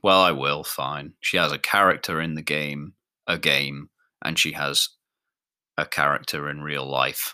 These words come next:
I guess. And one of them is American and one of them is English. There you go. And the English accent isn't Scouse, obviously. It's, like, British, British, Hollywood British, basically. Um,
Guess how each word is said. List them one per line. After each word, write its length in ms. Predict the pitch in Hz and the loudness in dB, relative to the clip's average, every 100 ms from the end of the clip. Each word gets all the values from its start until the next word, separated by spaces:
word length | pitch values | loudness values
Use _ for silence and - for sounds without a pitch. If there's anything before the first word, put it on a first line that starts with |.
| - | -10
I 100 | - | -6
guess. 420 | 53 - - - - _ - | -4 -2 0 -2 -4 _ -8
And 160 | 71 | -4
one 160 | 80 71 | 0 0
of 60 | 71 | -2
them 160 | 69 | -6
is 80 | 73 | -6
American 500 | 71 69 73 - 69 | -4 -2 -4 -8 -12
and 100 | 73 | -10
one 200 | 69 - | -10 -10
of 80 | 71 | -10
them 120 | 69 | -10
is 140 | - | -10
English. 480 | 55 62 - - - - - | -10 -10 -12 -12 -12 -12 -6
There 100 | - | -6
you 80 | - | -6
go. 240 | - - - _ - - - - - - | -10 -10 -14 _ -20 -20 -20 -20 -20 -6
And 120 | - 73 | -2 0
the 80 | |
English 320 | 69 67 69 - | 0 0 0 0
accent 380 | 71 - 76 - | 0 0 -2 -4
isn't 320 | 73 - - | -6 -4 2
Scouse, 420 | - - - - | 2 4 0 0
obviously. 560 | - - - - - - - - | -2 -4 -4 -4 -4 -10 -16 -14
It's, 380 | 71 - - 71 | -4 2 2 2
like, 240 | 64 - _ _ _ - - _ - | -2 -6 _ _ _ -12 -12 _ -8
British, 640 | - - - - - - - _ _ _ _ _ - | -6 -4 -4 0 2 0 -4 _ _ _ _ _ -4
British, 580 | 90 - 82 - - - _ _ - | -2 0 2 4 4 2 _ _ -10
Hollywood 640 | - 82 69 69 67 65 - | 2 4 4 0 -6 -8 -4
British, 480 | 78 71 67 69 - | -4 -4 -4 0 0
basically. 560 | - 55 - - 73 - - - - - - - - | 0 0 -2 -4 -10 -12 -14 -20 -16 -16 -18 -16 -4
Um, 640 | 87 87 85 82 78 80 | 2 4 4 2 -2 -6